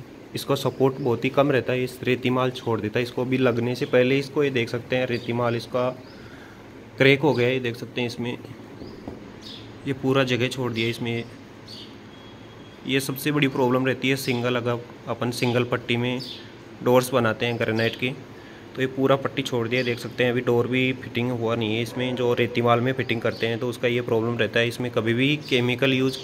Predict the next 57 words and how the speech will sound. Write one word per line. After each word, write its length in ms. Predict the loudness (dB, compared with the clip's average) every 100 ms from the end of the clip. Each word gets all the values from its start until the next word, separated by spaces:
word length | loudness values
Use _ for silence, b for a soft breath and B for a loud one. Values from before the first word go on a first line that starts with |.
| -6
कीजिए, 360 | -4 0 2 2
और 460 | 4 2 2 0 -4 B B B B 4
chemical 400 | 6 6 6 4
में 100 | 2
अपन 200 | 2 -2
fitting 320 | -2 0 2
करते 260 | 2 2 0
हैं 100 | -2
तो 80 | -2
कभी 260 | -2 -2 0
भी 140 | 0
ऐसी 160 | 0 -4
problem 380 | 0 0 2 2
आती 220 | 2 0
नहीं 180 | -2 -2
है। 60 | -2
ये 60 |
देख 140 | -4 -6
सकते 280 | -6 -2 0
हैं 80 |
single 480 | 0 -2 0 0 0 -4 -10 -14 -6
doors 340 | -2 -2 0
का 160 | 2 4 2 -2 -2
बनाया 300 | 2 6 6 6
हुआ 100 | 2
है 100 | 2
ये 80 |
विंडो, 460 | 0 -2 -6 -8 -10 -12 -16 -12 -2
विंडो 300 | 0 4 4
में 140 | 6
भी 100 | 4
ऐसा 160 | 4 2
ही 40 | 0
problem 400 | 2 2 4 4
आता 180 | 4
है। 100 | 2
अगर 140 | 4 2
अपन 400 | 0 -2 -2 -4 -10 B B B -12
रेती 360 | -2 -2 0 2
माल 280 | 6 6 6
में 120 | 4
या 140 | 4 4
फिर 220 | 0 -2
सादा 360 | -2 0 2 0
cement 300 | 0 -2 -2
में 100 | -2
fitting 340 | -2 0 2
करते 260 | 2 0 0
हैं, 200 | 0 0
तो 140 | -2
उसका 240 | -4 -2 0
यही 180 | 0 0
problem 380 | 0 0 2 2
आता 160 | 2
है 60 | 2
कभी 260 | 2 2
भी। 160 | 0